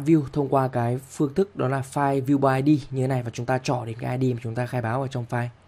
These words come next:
X M L. Rồi, tiếp đến là chúng, sau khi mà chúng ta đã ánh xạ view rồi thì chúng ta mới thực hiện là set text cho hai cái button này.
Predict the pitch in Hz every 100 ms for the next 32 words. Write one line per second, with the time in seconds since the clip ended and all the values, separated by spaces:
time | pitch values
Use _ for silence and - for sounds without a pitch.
0 | _ - - 139 139 139 135 - - -
1 | - - - - - 156 151 127 - -
2 | - 190 160 151 175 165 139 - - -
3 | 175 170 185 160 131 135 143 131 110 165
4 | - - 131 135 156 147 151 135 139 120
5 | 120 120 131 127 123 147 - 143 - 110
6 | 107 - 160 - 190 - - 135 123 123
7 | 127 127 - 135 120 120